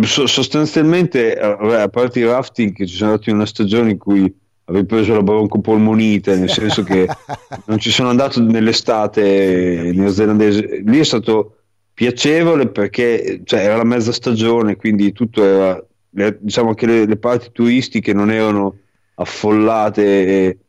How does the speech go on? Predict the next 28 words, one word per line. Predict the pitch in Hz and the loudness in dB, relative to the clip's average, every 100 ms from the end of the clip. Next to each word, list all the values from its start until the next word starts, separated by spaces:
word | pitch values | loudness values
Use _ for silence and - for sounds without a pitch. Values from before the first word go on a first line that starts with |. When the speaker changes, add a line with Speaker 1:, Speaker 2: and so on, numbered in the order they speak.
| _ _ - | _ _ -4
Speaker 1:
e, | 90 | 0
e, | 90 87 62 90 87 82 80 69 62 62 57 - - - - | 2 2 0 0 2 0 -2 -6 -12 -18 -20 -20 -20 -20 -10
e, | 151 90 80 | -4 0 2
e | 101 | 2
impossibili | 98 104 101 117 104 107 | 2 2 0 2 4 4
da | 101 | 2
visitare, | 101 104 101 107 98 90 85 - _ _ | 2 2 0 0 2 2 0 -6 _ _
però | - 104 127 | -2 0 2
era | 98 90 | 0 -2
freddino, | 110 95 92 101 101 90 87 | -2 0 0 0 2 0 -2
insomma, | 87 - 95 90 | -6 -2 0 0
Speaker 2:
Sì, | 87 | -4
Speaker 1:
diciamo | 92 113 117 | -2 -2 0
che, | 107 95 - | 0 0 -2
Speaker 2:
sì. | - 90 85 _ | -16 -20 -20 _
Speaker 1:
eh, | - 98 98 95 85 - _ | 0 2 4 2 -2 -10 _
Speaker 2:
Cos'era, | - 185 160 131 | -14 -8 -6 -2
Speaker 1:
in | 123 | 0
tutti | 196 175 | 0 0
i | |
Speaker 2:
autunno | 165 | 0
lì | 113 | -2
Speaker 1:
pia- | 175 | -6
Speaker 2:
quando | 110 107 | -6 -14
siete | 104 107 98 | -16 -18 -20
stati? | - 101 95 | -14 -14 -14
Autunno, | 101 98 165 107 92 | -18 -16 -16 -16 -16
giusto? | 92 113 131 131 95 | -18 -18 -18 -18 -20